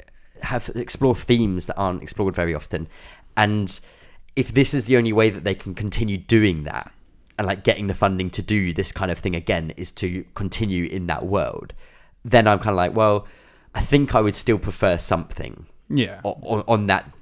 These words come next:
Speaker 1: tangent.
Speaker 2: It's just,
Speaker 1: Um,
Speaker 2: like, it's safe as well, isn't it? I,
Speaker 1: Yeah.
Speaker 2: assuming that, I know obviously, like, H-, uh, Ninja Theory made Hellblade and then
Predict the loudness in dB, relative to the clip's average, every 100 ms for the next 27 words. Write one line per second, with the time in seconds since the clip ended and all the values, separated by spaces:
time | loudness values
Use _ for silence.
0 | -16 -8 -6 -6 -8 -12 -16 -20 -20 -4
1 | 2 2 6 6 6 0 -4 0 2 2
2 | 2 2 -2 -4 -2 -2 -2 -4 -4 -6
3 | -4 2 4 6 4 2 0 -2 0 4
4 | 6 4 2 -2 -2 -6 -18 -20 -20 _
5 | -2 0 -2 _ _ _ _ _ _ -12
6 | -4 -2 -2 -4 -2 2 2 2 2 2
7 | 0 0 -2 0 -2 -2 -2 0